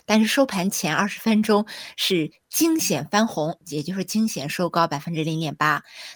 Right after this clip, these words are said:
道琼斯呢是劲扬超过了五百七十点，创下今年以来最好的一个交易日。纳指收盘变化不大。那么我们先来看今天的主要股指期货。标普五百指数呢是上涨了四十二点零三点，上涨了百分之零点八，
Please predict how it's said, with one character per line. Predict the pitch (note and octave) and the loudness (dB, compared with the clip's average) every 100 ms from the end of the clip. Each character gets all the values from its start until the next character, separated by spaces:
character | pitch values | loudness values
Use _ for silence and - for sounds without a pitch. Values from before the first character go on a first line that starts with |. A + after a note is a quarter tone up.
| - | 6
道 | C#4 | 6
琼 | C4 G3 F#3 | 6 0 -2
斯 | F#3+ G#3 | 0 2
呢 | G3 F3+ | 2 2
是 | - D#3+ | 0 -4
劲 | D#3 C#4+ A#3 | -2 0 2
扬 | D#3 B2+ C#3 | 0 -2 -4
超 | D#3 F#3 | -4 -2
过 | F3 | 0
了 | D#3+ | 2
五 | D3+ | 2
百 | D#3 C#3+ | 2 0
七 | C#3 - A3 | 0 -2 -2
十 | G3+ | -2
点， | E3+ D3 A#2+ - - | 0 -2 -2 -10 -18
创 | - F#3 F3+ | -2 0 0
下 | F3+ D#3 | 0 0
今 | D#3 A3+ | 0 0
年 | G3 F3 | 2 0
以 | |
来 | C#3 C3 | -2 -2
最 | - | -2
好 | C4+ - | -4 -2
的 | C#3 | -4
一 | C#3+ | -2
个 | D3 | -2
交 | D#3+ D3 | 0 0
易 | D3+ | 0
日。 | D3 D3 G2 - _ | 0 -2 -4 -12 _
纳 | B3+ B3+ | 0 0
指 | G3 C#3 | 0 -4
收 | - G3+ | -4 -4
盘 | G3+ - C#3+ D#3+ | -4 -6 -4 -4
变 | G3 E3 | -2 -4
化 | - D3 | -2 -4
不 | - | -4
大。 | D3+ A#3 F3+ - - - - | -2 0 0 -4 -18 -18 0
那 | B3 | 4
么 | |
我 | A3+ | 4
们 | D#3 | 4
先 | - A#3 | 0 2
来 | F#3 | 2
看 | F3+ F#3+ F3+ | 0 -2 -2
今 | G#3 | -4
天 | G#3+ G#3+ | -2 -2
的 | F#3 | -2
主 | F3+ D3+ | -4 -2
要 | E3 D#3 | 0 0
股 | - E3+ | -2 -4
指 | - C#3+ | -4 -4
期 | - - | -2 -2
货。 | G#3+ G#3 D#3 - _ - - - | 0 2 2 0 _ -18 -18 0
标 | D4 D4 | 6 6
普 | C4 | 6
五 | |
百 | B3 | 6
指 | B3 F#3 D3+ | 6 2 -2
数 | - | 0
呢 | G#3+ E3 | 0 0
是 | E3 F3 | 0 0
上 | - A3+ G3+ | 2 2 2
涨 | C3+ | -2
了 | A2 D3+ | -4 -4
四 | - G3+ | -2 -2
十 | - | 2
二 | E3 F3 | 2 2
点 | D3+ C3+ | 0 0
零 | C#3 D#3+ | -2 -4
三 | - A#3 | 0 0
点， | A3+ C3+ - | 2 -2 -2
上 | - F3 | -4 -4
涨 | D3+ | -4
了 | D#3 | -6
百 | D#3 C#3+ | -4 -4
分 | - E3 | -4 -6
之 | F3 | -4
零 | D#3+ | -4
点 | D#3+ D#3+ | -4 -2
八， | F3 F3+ | 2 2